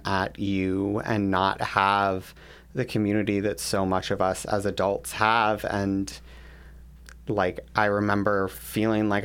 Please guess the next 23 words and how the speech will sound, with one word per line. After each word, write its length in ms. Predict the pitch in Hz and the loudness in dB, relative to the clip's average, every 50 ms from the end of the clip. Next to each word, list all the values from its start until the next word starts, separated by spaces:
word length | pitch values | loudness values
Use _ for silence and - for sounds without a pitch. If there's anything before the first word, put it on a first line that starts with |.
| - - - | 0 2 2
I 80 | 113 110 | 2 4
was 260 | 107 104 101 98 - | 2 0 0 -2 -2
never 580 | 110 107 107 107 113 117 113 113 107 113 107 107 | 0 0 2 2 2 4 2 4 4 2 2 2
going 320 | 104 107 101 98 98 101 | 2 2 2 2 2 0
to 60 | 98 104 | -2 -4
find 440 | - - - 104 98 98 95 92 | -4 -2 0 2 2 2 2 0
my 260 | 101 101 92 92 92 90 | 0 2 2 2 2 0
community. 500 | - - 107 98 95 98 95 87 95 95 | -2 -2 0 0 0 0 0 0 0 0
There 120 | 95 92 | 0 0
was 160 | 95 98 104 | 0 0 0
never 380 | 113 110 110 107 104 104 104 101 | 2 2 2 2 2 2 2 2
going 200 | 107 101 98 98 | 2 2 2 2
to 60 | 98 | 0
be 140 | - 95 95 | 0 0 -2
a 60 | 92 | -2
group 260 | - - 95 92 - | -2 -2 -2 -2 -2
of 160 | 104 90 - | -4 -4 -2
people 280 | - 107 98 - 101 98 | -2 -4 -2 0 0 0
that 120 | 95 92 | 0 0
accepted 540 | 92 - - - 101 95 - - - 95 98 | -2 -4 -2 0 0 0 0 0 -4 -2 -2
me. 260 | 101 104 98 95 98 | -2 -4 -2 -2 -4
And 180 | - - - 101 | -4 -2 -2 0
I'm 280 | 98 92 95 95 - | 0 0 0 -2 -4